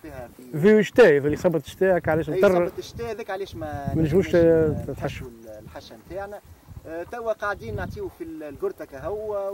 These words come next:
Speaker 1: والحكاية هذه لاحظناها على خاطر نقص الحليب في حدود مية، مية وخمسين لتر حليب في النهار، آه، واللي هو يبين اللي، آه، الفصة هي ال-، ال-، ال-، اللي تكون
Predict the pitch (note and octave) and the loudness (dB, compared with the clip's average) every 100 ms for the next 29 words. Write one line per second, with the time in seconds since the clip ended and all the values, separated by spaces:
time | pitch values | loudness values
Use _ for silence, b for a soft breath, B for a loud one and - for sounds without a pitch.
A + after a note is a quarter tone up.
0 | G3+ G#3+ G#3 G3+ G3 F#3+ F#3 F#3 - A3 | -8 -10 -12 -14 -8 -6 -6 -10 -10 -8
1 | F#3+ E3+ F3+ G3+ F3 D#3+ - - D#3+ A3 | -8 -8 -10 -8 -6 -8 -12 -20 -6 -6
2 | F3 D3 F3 G3+ F#3+ F#3 F3 F#3 - E3+ | -6 -10 -8 -6 -6 -6 -6 -10 -10 -14
3 | E3 - A3 - E3+ D3+ G#3 F#3+ F3 E3 | -14 -12 -14 -12 -14 -14 -14 -12 -12 -12
4 | D#3+ F#3+ - G4 E3+ D#4+ D#4 C#4+ D#4 D#4 | -10 -10 -8 -8 -8 -8 -10 -12 -14 -14
5 | C#3+ C#3 C3+ - D3+ - - F3 - - | -12 -12 -12 -10 -4 -4 -4 -8 -6 -4
6 | - - D#3+ - A#2 A#2 F3 A3 - b | -4 -4 -6 -12 -16 -12 -8 -8 -10 b
7 | b b - D#3 E3+ F3 F3+ A3 G#3+ A3+ | b b -16 -12 -8 -8 -10 -12 -12 -12
8 | A#3+ A#3 A3+ A3+ G#3 A3 B3 A#3+ A3 G#3+ | -8 -2 -2 -4 -10 -12 -12 -16 -16 -12
9 | A4 G#4+ G#3+ G#3+ - - - F4+ C4 C4 | -8 -6 -6 -8 -12 -18 -18 -14 -12 -10
10 | A#3 A3+ B3+ A#3+ A3+ A3 G#3 G3+ G3+ F#3+ | -10 -10 -12 -14 -14 -14 -12 -10 -10 -12
11 | - - - F#3+ G#3 F#3+ - - | -12 -14 -16 -14 -14 -16 -12 -6